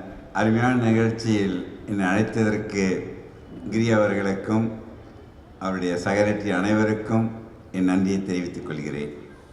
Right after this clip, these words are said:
நான் உள்ளே நுழையும் பொழுது அனைவரும் சொக்கலிங்கத்திற்கு நன்றி கூறினார்கள். உண்மையில் நன்றி எனக்கல்ல. இவர்கள் அனைவரும் என்னை அழைத்து,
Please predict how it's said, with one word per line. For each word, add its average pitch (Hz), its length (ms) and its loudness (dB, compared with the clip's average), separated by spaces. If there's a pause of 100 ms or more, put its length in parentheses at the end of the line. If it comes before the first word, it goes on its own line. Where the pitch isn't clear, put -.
(880)
நான் 131 180 2
உள்ளே 156 300 4
நுழையும் 131 460 6
பொழுது 117 680 2 (580)
அனைவரும் 123 600 2 (420)
சொக்கலிங்கத்திற்கு 113 800 0
நன்றி 107 340 2
கூறினார்கள். 92 760 -2 (680)
உண்மையில் 123 540 4
நன்றி 107 400 2
எனக்கல்ல. 90 680 -2 (960)
இவர்கள் 113 240 2
அனைவரும் 147 440 2
என்னை 120 220 2
அழைத்து, 110 680 -2